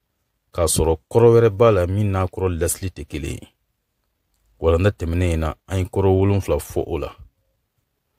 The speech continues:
Bi walanda fana na, an bɛna kɔrɔ wolonfila wɛrɛ fɔ min ni tɛmɛnen in tɛ kelen ye. Kɔrɔ minnu bɛ yen ni kɔrɔ lasili tɛ istifhamu babu kɔnɔ. A fɔlɔ ye min ye bi ta la, o de ye at-taqrir.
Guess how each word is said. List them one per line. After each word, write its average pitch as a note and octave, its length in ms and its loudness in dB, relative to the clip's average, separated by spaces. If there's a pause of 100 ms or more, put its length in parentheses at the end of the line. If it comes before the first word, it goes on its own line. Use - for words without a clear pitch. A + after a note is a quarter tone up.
(320)
Bi E2 220 0
walanda G2+ 320 6
fana E2+ 220 -2
na, E2+ 180 -2
an G2+ 140 -6
bɛna G2 180 -2 (100)
kɔrɔ G2 220 0
wolonfila G2+ 400 0
wɛrɛ G2+ 320 4
fɔ G2+ 220 -2
min G#2+ 180 2
ni G#2 80 2
tɛmɛnen F2 400 -4
in E2 60 -4
tɛ E2+ 200 -12
kelen F2 240 -4
ye. A2 180 -4 (800)
Kɔrɔ C3+ 220 4
minnu G#2+ 300 2
bɛ F#2+ 80 2
yen F#2 160 2
ni A2 200 -2 (220)
kɔrɔ A2 180 2 (120)
lasili A2+ 320 2
tɛ A#2 300 -2 (1000)
istifhamu F2 520 -2
babu D#2+ 240 0
kɔnɔ. - 260 -12 (2250)
A - 80 -4
fɔlɔ D#3 240 6
ye C#3 60 8
min A#2 180 4
ye G#2 60 2
bi F2 120 -6
ta F#2 140 -2
la, F2 100 0
o G#2 140 -2
de F2+ 80 -2
ye F2 180 -2
at-taqrir. G2 800 -4